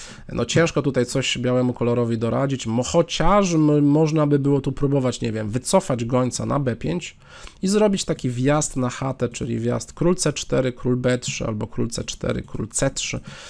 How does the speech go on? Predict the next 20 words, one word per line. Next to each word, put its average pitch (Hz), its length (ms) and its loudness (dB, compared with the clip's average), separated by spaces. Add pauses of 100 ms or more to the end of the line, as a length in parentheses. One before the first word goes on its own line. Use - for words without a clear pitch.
(160)
No, 120 60 -2
cały 175 320 4
czas 160 140 0
tutaj 139 260 0
jest 135 160 -2
król 143 240 0
na 131 100 2
muszce 131 400 -2
i 120 40 0
ja 131 120 2
nic 143 220 0
nie 131 80 -2
jestem 127 240 -2
w 113 40 -4
stanie 120 260 -2
z 113 60 -8
tego, 117 320 -4
z - 100 -12
tego 123 180 0
zrobić. 120 340 0